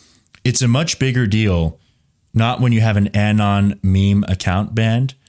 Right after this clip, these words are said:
but when your name is specifically banned, you know, when, when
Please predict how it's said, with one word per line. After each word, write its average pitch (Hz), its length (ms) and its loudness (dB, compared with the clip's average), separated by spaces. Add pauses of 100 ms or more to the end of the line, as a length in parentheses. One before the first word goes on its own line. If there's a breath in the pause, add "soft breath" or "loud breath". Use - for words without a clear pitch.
(320 soft breath)
but 117 220 -2
when 113 200 2
your 117 300 2
name 107 380 2
is 87 160 0
specifically 85 580 -2
banned, 76 420 -4 (1200)
you 95 100 2
know, 87 100 2
when, 95 220 0
when 101 420 0